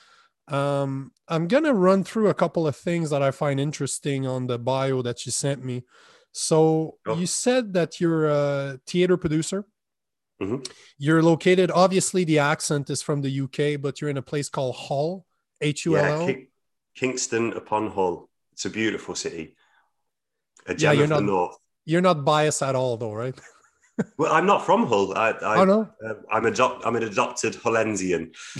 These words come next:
Speaker 2: Um, I'm from the <laughs> Midlands originally, and, and Hull is in the northeast. Uh, but it, it's a wonderful city, full of brilliant vegan independent food places and all sorts. So it's great here. I love it.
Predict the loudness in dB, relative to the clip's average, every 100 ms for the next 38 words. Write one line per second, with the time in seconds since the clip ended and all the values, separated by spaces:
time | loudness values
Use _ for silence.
0 | -6 -2 -2 -2 -4 -2 -2 0 2 4
1 | 4 2 0 0 -2 -2 -2 0 0 -2
2 | -8 -6 -6 -2 0 2 2 0 0 0
3 | -2 -6 -8 -16 -14 -6 -4 -4 -4 -4
4 | -6 -8 -6 -4 -2 -2 -4 -6 -6 -6
5 | -6 -10 -14 -10 -2 0 -2 -6 _ _
6 | -16 -4 -2 -2 -4 -6 -6 -4 -2 -2
7 | -4 -4 -6 -6 -8 -8 -8 -8 -6 -6
8 | -6 -8 -8 -8 -8 -10 -12 -12 -18 -20
9 | -20 -20 _ -14 -8 -6 -6 -6 -2 -2
10 | -2 -4 -4 -4 -6 -10